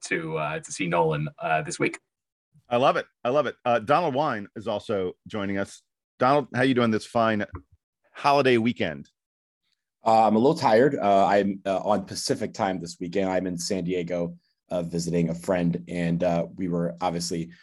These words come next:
Speaker 3: uh, out seeing the sights last night. So having a great time, but, uh, it will be Easter tomorrow. Um, for, for those of you who celebrate Easter, happy Easter to you all, and Ramadan Kareem to everybody, uh, who celebrates Ramadan as well.
Speaker 2: Thank you very much.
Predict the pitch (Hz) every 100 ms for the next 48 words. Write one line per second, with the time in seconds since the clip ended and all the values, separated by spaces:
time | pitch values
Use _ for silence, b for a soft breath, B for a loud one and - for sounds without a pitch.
0 | B - 87 95 92 - 127 127 123 110
1 | 92 95 90 87 - 87 - - 95 87
2 | 85 113 107 98 104 - 110 107 110 104
3 | 92 101 - 98 90 98 156 175 - 127
4 | 127 113 123 175 220 - _ _ 107 107
5 | 98 92 87 - 113 104 95 87 98 92
6 | 98 95 104 95 98 139 143 113 101 -
7 | 98 95 87 87 90 113 147 147 B B
8 | _ 110 104 90 113 113 110 104 110 131
9 | 135 120 - 101 98 101 101 95 92 B
10 | _ - 98 90 85 92 104 98 87 101
11 | 92 87 90 85 - - 90 85 82 87
12 | 82 - - 57 - _ _ _ _ _
13 | _ - - _ 98 92 98 85 95 95
14 | 98 113 135 -